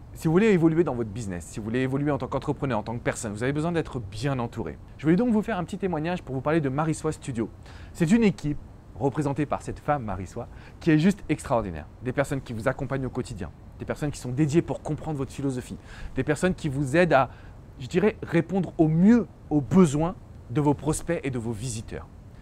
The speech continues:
Si vous avez besoin aujourd'hui d'évoluer sur Internet, je vous recommande vraiment de pouvoir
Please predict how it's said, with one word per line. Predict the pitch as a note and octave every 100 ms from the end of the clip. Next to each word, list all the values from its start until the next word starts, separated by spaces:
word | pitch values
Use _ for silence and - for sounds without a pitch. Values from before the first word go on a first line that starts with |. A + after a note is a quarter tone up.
| - -
Si | - D#3+
vous | D#3+
avez | F3 G#3
besoin | D#3 F#3+ G3+
aujourd'hui | F3+ D#3 D#3 D#3
d'évoluer | D#3 D3+ D3+ F3
sur | - B2
Internet, | G#2 G2 A#2 - - - -
je | G#2
vous | B2+
recommande | C#3 C3+ C#3+ C3 C#3
vraiment | A#2+ C3 D3+ A#2+ - - -
de | A2+ C3
pouvoir | C#3+ C3 D#3 D#3+